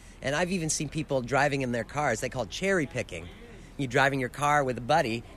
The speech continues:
and he gets out and picks up bottles. Now, I don't know how profitable that can be when you're burning gasoline.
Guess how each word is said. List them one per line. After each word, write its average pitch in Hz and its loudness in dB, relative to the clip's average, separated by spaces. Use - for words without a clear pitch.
and 113 0
he 139 -2
gets 143 0
out 123 2
and 110 -8
picks - -2
up 104 -2
bottles. 135 2
Now, 127 0
I 151 6
don't 185 8
know 170 8
how 139 6
profitable 135 2
that 151 4
can 156 -4
be 123 0
when 131 -2
you're 110 0
burning 127 0
gasoline. 123 0